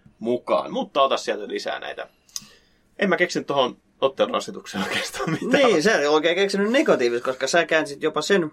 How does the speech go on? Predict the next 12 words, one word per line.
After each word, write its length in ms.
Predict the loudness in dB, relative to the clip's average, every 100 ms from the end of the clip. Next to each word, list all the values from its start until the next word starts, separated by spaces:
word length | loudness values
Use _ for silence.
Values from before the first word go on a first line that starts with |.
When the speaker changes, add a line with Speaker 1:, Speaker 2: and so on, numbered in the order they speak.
| 0
Speaker 2:
mun 360 | 2 4 2 -2
puolelle 480 | 4 6 6 2 -2
nyt, 220 | -2 -2 -4
koska 200 | -6 -6
mun 100 | -6
seuraava 360 | -2 0 0 -2
pointti 300 | 0 0 0
oli 120 | -4
nimenomaan, 580 | 0 0 0 0 2 0
että 180 | -2 0
ottelurasitus 800 | 0 0 -2 0 0 -2 -4 -6 -12 -14
on 300 | 0 2 2